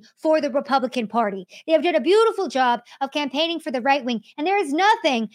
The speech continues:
that the right wing could have done better than to have sit back and watched the Democrats destroy this country in record time, hike inflation rates up to a historic high, destroy our entire supply chain, and ruin this country.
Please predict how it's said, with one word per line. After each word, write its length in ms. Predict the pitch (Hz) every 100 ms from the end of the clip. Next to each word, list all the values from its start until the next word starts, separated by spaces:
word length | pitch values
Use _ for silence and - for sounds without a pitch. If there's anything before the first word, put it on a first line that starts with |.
| _
that 100 | 294
the 80 | 311
right 240 | 311 349
wing 180 | 302 330
could 140 | 320 349
have 140 | 294
done 220 | 302 285
better 340 | 247 381 277 262 -
than 80 | 302
to 60 | 302
have 120 | 262
sit 320 | - 415 440 -
back 320 | 302 302 - -
and 260 | 269 262 220
watched 320 | 339 403 403
the 80 | 320
Democrats 520 | 311 320 320 294 294
destroy 420 | 247 - - 370
this 200 | 427 440
country 380 | - 320 320 339
in 80 | 294
record 340 | 285 277 320
time, 300 | 247 247 240 - - _
hike 320 | - 415 440
inflation 540 | 392 - 349 359 339
rates 200 | 311 302
up 140 | 311 302
to 120 | 285
a 60 | 277
historic 520 | - 311 285 269 262
high, 260 | 240 233 240 - -
destroy 800 | 320 - - 320 392 453 453 415
our 80 | 370
entire 400 | 311 320 311 294
supply 480 | 294 - 269 262
chain, 400 | 262 240 220 214 - -
and 260 | 285 254 247
ruin 300 | 427 466 381
this 180 | 349 -
country. 520 | 285 285 - 196